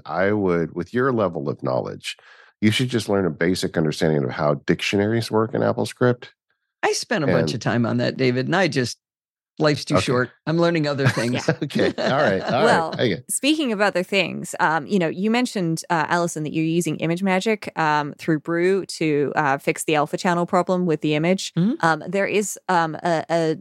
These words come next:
Speaker 3: another solution to this problem, which I'd like to recommend for, for you and for the audience, because, uh, this is what Take Control uses, um, to put, w-, like, one pixel gray borders around all of the images in the books.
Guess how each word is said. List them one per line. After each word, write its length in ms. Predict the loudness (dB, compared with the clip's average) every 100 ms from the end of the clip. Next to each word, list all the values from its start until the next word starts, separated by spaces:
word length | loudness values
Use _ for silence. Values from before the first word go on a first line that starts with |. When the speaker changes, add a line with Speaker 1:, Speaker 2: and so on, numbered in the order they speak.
| -2
Speaker 3:
another 340 | 0 2 2
solution 480 | 0 0 0 0 -4
to 100 | -2
this 100 | -2
problem, 300 | 0 0 0
which 160 | -2 -2
I'd 100 | 2
like 160 | 0
to 100 | 2
recommend 380 | -2 0 -2 0
for, 160 | 0 -2
for 100 | -2
you 240 | 0 2 2
and 180 | 0 -2
for 140 | -2
the 140 | 0
audience, 400 | 0 0 -4 -6
because, 320 | -8 -4 -2 0
uh, 160 | 0
this 180 | 2 0
is 80 | -2
what 140 | 0
Take 180 | 2 2
Control 400 | 0 -4 0 0
uses, 540 | -2 -6 -6 -6 -6 -2
um, 340 | 0 0 -2
to 340 | -2 0 0 0
put, 260 | -2 -2 -2
w-, 200 | -4 -2
like, 200 | -2 2
one 140 | 2 2
pixel 320 | 0 -2 -2
gray 200 | 0 0
borders 440 | 0 0 0 0
around 360 | 0 0 0 -2
all 220 | 0 0
of 100 | 0
the 120 | 0
images 340 | 0 0 0 0
in 60 |
the 80 | 0
books. 380 | 0 0 -6